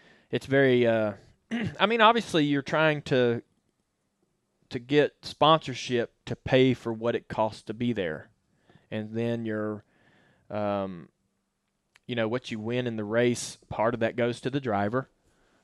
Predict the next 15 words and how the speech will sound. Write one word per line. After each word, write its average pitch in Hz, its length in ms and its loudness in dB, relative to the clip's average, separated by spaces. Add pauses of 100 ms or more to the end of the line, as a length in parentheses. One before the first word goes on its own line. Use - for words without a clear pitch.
Uh, 107 120 -6
that's 110 220 -2
really 117 240 0
the, 98 200 -4 (240)
the, 104 200 -6 (640)
the, 110 120 -6 (840)
the 113 120 -8
key 131 240 0
component 117 560 -6
for 110 180 -8
driver 113 400 2
salary 98 460 -4
is 92 240 -10
race 104 280 -6
winnings. 107 480 -8